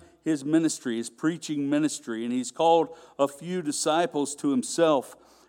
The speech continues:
and he's going throughout Galilee, teaching, proclaiming the gospel of the kingdom. He comes to this place.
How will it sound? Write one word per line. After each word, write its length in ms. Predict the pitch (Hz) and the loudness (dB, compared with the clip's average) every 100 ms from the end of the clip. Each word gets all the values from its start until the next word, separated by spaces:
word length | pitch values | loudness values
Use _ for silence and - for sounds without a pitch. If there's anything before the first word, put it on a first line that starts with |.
| - | -10
and 320 | - 151 135 | -2 0 2
he's 180 | 143 131 | -2 -2
going 360 | 156 165 165 | 2 2 2
throughout 640 | 151 139 139 139 147 143 - | 0 -2 0 2 2 -2 -2
Galilee, 680 | 139 143 139 113 110 104 101 - - | -2 0 0 -2 -6 -8 -10 -14 -18
teaching, 440 | 175 170 - 120 101 | -16 -14 -10 -10 -8
proclaiming 920 | - 120 - 151 165 170 143 101 95 _ _ _ _ | -8 -10 -8 -2 2 2 0 -4 -10 _ _ _ _
the 100 | 131 | -8
gospel 800 | 120 135 143 147 - - 101 92 _ _ _ - | -4 0 2 2 -2 -8 -10 -10 _ _ _ -2
of 320 | 127 127 120 - - | 2 2 0 -8 -16
the 100 | 117 | -16
kingdom. 580 | - 135 131 107 95 85 _ _ _ _ _ _ _ _ _ | -6 0 0 0 -6 -14 _ _ _ _ _ _ _ _ _
He 80 | 151 | -8
comes 380 | 147 190 196 170 | 2 4 4 -2
to 120 | - | -2
this 200 | 151 165 | -2 -2
place. 560 | - 160 160 165 190 - | -4 -2 0 0 -2 -8